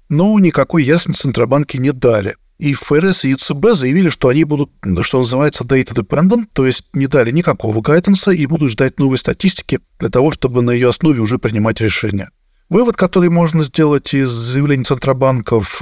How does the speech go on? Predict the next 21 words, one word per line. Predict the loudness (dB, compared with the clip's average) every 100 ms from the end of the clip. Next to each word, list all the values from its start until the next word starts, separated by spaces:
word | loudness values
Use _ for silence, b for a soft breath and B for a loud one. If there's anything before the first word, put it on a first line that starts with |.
| -4
это | -2 -2
что | -2 0 2
они | 2 0
завершили | 0 -2 -2 0 0 -2
цикл | -2 -2 0
подъёма | -2 0 0 -2
ставки | 0 0 0 -2
или | 0 2 2 2 2
очень | 2 -2 -2 -2
близки | -4 -4 -4
к | -4
этому. | -4 -6 -8 -14 _ _
Сейчас | -4 0 0 2
рынок | 2 2 0
оценивает | -2 0 0 0 0
вероятность | 0 2 0 -4 -6
повышения | -4 -2 -2 -2
ставки | -2 -2 -2 -4
на | -2
следующем | -2 -2 -4
заседании | -4 -4 -2 0 0 0 -4